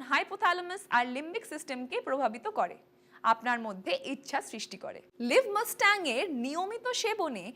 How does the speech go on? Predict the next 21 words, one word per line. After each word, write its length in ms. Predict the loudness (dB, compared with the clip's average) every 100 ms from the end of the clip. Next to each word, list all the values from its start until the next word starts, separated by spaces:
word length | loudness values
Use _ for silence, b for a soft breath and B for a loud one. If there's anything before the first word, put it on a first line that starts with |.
| B B -6
শরীরে 440 | 0 4 4 4 2 2 -2 -20 -8 4
ফলিকল 420 | 6 6 4 0 0
স্টিমুলেটিং 640 | 0 -2 -2 -2 -2 -4 -2 4
হরমোন 420 | 6 4 0 -2 -6 b b b 0
এবং 200 | 6 6 4 -4 -12 -4
লুটেনাইজিং 680 | 0 0 0 2 2 0 -6 2
হরমোন 420 | 4 4 2 -2 0 0
বাড়ে, 220 | 0 -6 -18 b b b
যা 180 | 4 6 8 6
আপনার 340 | 4 2 2 0 -2
টেস্টোস্টেরনের 840 | -4 -2 -4 -2 2 2 2 0 -2 -6
উৎপাদন 580 | -8 -4 2 4 4 -2 0
সহ 160 | 2 4 0 -4 B B 2
আপনার 280 | 2 0 0 2
শারীরিক 440 | 6 6 6 2 2 0
শক্তি 300 | -2 2 4 8
বাড়ায়। 300 | 6 4 -6 -12 0 2
আগে 200 | 2 -4 -6 -10 -4
এই 80 | -4 -4
উপাদানগুলির 640 | -2 0 2 -2 -2 -2 2 2
কথা 180 | 2